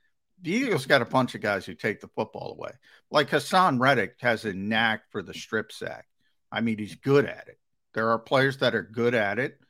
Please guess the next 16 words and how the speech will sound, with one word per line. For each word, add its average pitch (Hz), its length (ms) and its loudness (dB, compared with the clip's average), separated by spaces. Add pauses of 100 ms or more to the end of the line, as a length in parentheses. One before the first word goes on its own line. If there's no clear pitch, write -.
(300)
and 107 100 -6
players 120 460 0
that 123 200 0 (500)
aren't 139 340 4
good 104 220 -4
at 71 200 -8
it. - 100 -20 (480)
Uh, 117 200 0
James 151 380 -4
Bradbury 117 560 2 (460)
is 123 160 -4
a 110 180 0
tremendously 117 1200 -2 (560)
savvy 117 800 -2
cornerback. 90 640 -4 (220)
Uh, 95 280 -10